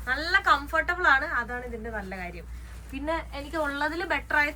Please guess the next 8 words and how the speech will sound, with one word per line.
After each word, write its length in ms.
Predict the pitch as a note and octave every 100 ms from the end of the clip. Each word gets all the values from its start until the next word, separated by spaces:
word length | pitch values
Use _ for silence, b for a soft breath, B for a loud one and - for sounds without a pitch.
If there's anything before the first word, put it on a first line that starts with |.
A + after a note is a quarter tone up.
| D4
തോന്നിയത് 360 | A#3+ C4 C4 C4+
ഇതാണ്. 300 | A3+ A3 G3 F#3+ -
ഇത് 120 | A#3 E4 C#4+
just 260 | C4+ - F4+ F4
ഒരു 140 | F4 F#4+ b b b b - -
സ്ലീപ്പിംഗ് 400 | C#4+ C#4+ F4+ F4
ബാഗ് 380 | F4+ F#4+ F4 G#4+
അങ്ങനെ 200 | F4+ F4